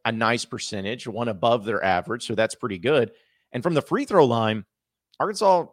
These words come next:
shot a lot of free throws, but still didn't make a whole lot of them. Nineteen of it, twenty-eight, that's a sixty-seven percent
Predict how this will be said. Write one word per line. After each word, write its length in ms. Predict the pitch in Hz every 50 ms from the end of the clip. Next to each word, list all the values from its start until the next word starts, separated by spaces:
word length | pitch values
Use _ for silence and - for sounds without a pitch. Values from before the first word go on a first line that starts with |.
| _ _ _
shot 340 | - - - - 160 226 262
a 40 | 208
lot 140 | 202 196
of 80 | 170 -
free 160 | - 190 240
throws, 440 | - - 120 87 78 82 110 110 - - _ _ _ _ _ _ _ _ _ _ _ _
but 160 | - 117 202
still 220 | - - - 220
didn't 240 | 247 330 320 226 196
make 180 | 220 330 349 -
a 60 | -
whole 160 | 113 120 104
lot 180 | 95 85 80 71
of 60 | -
them. 100 | 76 76
Nineteen 380 | 85 117 175 202 - 214 214 208
of 100 | 185 165
it, 80 | 170
twenty-eight, 460 | - - 170 180 185 170 185 185 -
that's 180 | - 131 - -
a 60 | 127
sixty-seven 920 | 113 - - - 180 185 - - 190 160 - - - 170 165 147 170 151
percent 640 | - - 143 123 - - 175 170 156 131 - - -